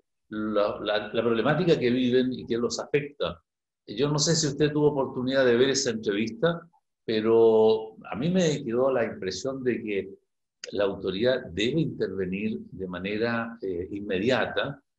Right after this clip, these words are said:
lo antes posible, para a lo menos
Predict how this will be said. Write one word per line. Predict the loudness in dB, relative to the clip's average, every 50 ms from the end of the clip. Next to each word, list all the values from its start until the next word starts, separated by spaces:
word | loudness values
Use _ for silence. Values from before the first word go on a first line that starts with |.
| _ _ _
lo | 0 2 2 4
antes | 4 2 0 0 -2 -4
posible, | -2 -4 -2 -2 -2 -2 0 0 0 0 2 0 0 0 -2 -8 -12 -18 _ _ _
para | 0 2 4 4 4 4 2 0 -4 -12 _ _
a | 0 2
lo | 4 4 4
menos | 4 4 6 6 4 4 2 -4 -6 -12